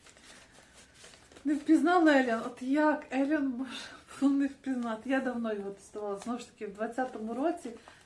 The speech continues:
я трошечки його поносила, а потім зрозуміла, що я його не можу носити. І я залишки цього фірмового семплу чи продала, чи в подарунок комусь поклала до посилочки. І все.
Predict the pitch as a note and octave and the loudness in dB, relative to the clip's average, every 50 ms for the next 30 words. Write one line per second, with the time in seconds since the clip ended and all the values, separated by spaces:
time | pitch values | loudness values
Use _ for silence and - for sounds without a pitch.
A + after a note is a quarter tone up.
0 | _ - G#3+ G#3+ G#3+ - - G#3+ A#3 A#3 A#3 A#3 A#3 - - C4 D4 C#4 - C4 | _ -12 -12 -12 -12 -14 -8 -2 2 2 2 2 0 -4 -4 -4 -2 -4 -4 -8
1 | - - - - B3+ A#3+ A#3 A#3 B3 A#3 A#3 B3 - - - D#4 D#4+ C#4+ C4 - | -12 -14 -12 -8 -8 -6 -6 -6 -6 -6 -6 -6 -6 -4 -4 -2 -2 -2 -2 -4
2 | - A#3 A3+ A#3+ A3+ A3 A#3 A#3 A#3 A3 - A3+ A3+ B3 B3 A#3+ A#3 A3+ - - | -6 -8 -8 -10 -10 -10 -10 -12 -12 -14 -10 -8 -6 -6 -6 -6 -8 -8 -10 -10
3 | A#3 A3+ A3+ A3 A3 A3 A#3 A#3+ B3 C#4+ E4 D#4+ C#4+ B3 A#3 A#3 A3+ - - - | -10 -10 -8 -8 -8 -8 -6 -4 -2 -2 -2 -2 -2 -4 -6 -6 -8 -10 -10 -10
4 | G#3+ G#3 - G#3 G3+ - - - - - - - _ - G#3+ G#3+ G#3+ B3 A#3+ A#3+ | -10 -8 -8 -10 -10 -12 -14 -20 -20 -20 -20 -20 _ -12 -10 -6 -2 0 2 2
5 | A3+ G#3+ - - A#2 C3+ A3 G#3+ - A#3+ A#3+ B3 B3 A#3+ - - - A#3 A3 - | 2 2 0 -6 -14 -14 -10 -4 0 0 0 0 0 -4 -6 -10 -12 -14 -16 -12
6 | - B3 A#3+ A#3 A3 - C4 B3 A#3 A#3 A#3 A3+ A3 A3 G#3+ G#3+ G#3+ - B3 B3+ | -10 -10 -10 -10 -8 -8 -8 -6 -6 -6 -6 -6 -4 -6 -6 -6 -6 -4 -4 -4
7 | A#3 A#3 - A3+ G#3+ A3 - - - - - B3+ A3+ - A#3+ A#3+ A#3 - D4 E4 | -4 -6 -8 -10 -12 -12 -14 -18 -20 -14 -14 -12 -10 -10 -10 -4 0 2 4 6
8 | E4+ E4 D#4+ D#4+ - A#3 A3 G#3+ G3+ G3+ F3 E3+ - - - _ - A3 - A3+ | 6 4 4 2 -4 -10 -10 -10 -10 -12 -14 -14 -14 -18 -16 _ -10 -8 -4 -2
9 | C4 C#4 C#4 C4+ C4+ - - A3 A#3 A#3 - - - - - - A3+ A3+ A3+ A3 | 0 2 2 0 0 -4 -6 -6 -6 -6 -8 -10 -16 -20 -14 -8 -4 -2 -2 -2
10 | G#3+ G#3+ G#3+ G#3+ G#3 G#3+ G#3+ G#3+ G#3+ - A3 G#3+ G#3+ G#3 G#3 - - - G3 G3 | -2 -4 -6 -6 -10 -12 -12 -14 -10 -6 -4 -4 -4 -4 -6 -12 -14 -14 -14 -14
11 | - - - - - - - _ _ _ _ - A#3 A#3 - - A3+ G3 F3+ F3+ | -14 -18 -20 -20 -20 -20 -20 _ _ _ _ -14 -14 -14 -8 -4 -2 -2 -2 -4
12 | F3+ | -8